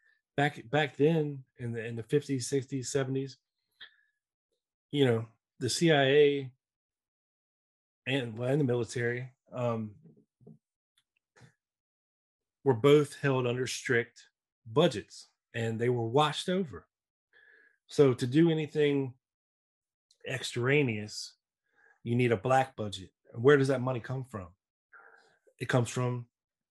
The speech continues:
drugs. Um, at least that's what I think. You know, you read these, you hear these stories about,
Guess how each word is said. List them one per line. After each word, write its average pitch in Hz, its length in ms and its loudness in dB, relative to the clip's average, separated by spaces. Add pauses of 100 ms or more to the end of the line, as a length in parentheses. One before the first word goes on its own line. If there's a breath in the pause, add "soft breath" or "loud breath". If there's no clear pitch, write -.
(360)
drugs. - 680 -12 (1200)
Um, 107 420 -2 (840)
at 123 100 -4
least 131 320 0 (320)
that's 127 240 0
what 110 140 -2
I 165 120 -2
think. 95 280 -14 (120)
You 123 60 -6
know, 123 140 0
you 131 240 -4
read 143 160 2
these, 117 240 0
you 135 100 -2
hear 143 80 2
these 131 160 0
stories 139 380 6
about, 120 380 0